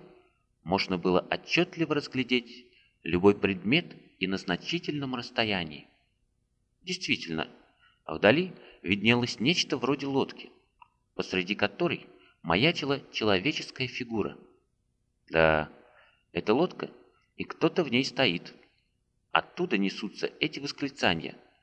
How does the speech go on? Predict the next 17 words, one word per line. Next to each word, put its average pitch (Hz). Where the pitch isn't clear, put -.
этот 135
хохот, -
к -
которым 156
они 107
прислушиваются. -
Какое 185
может 156
быть 160
сомнение? 143
Там 156
сумасшедший. -
Но 82
безумец 156
он 120
или 87
нет, 147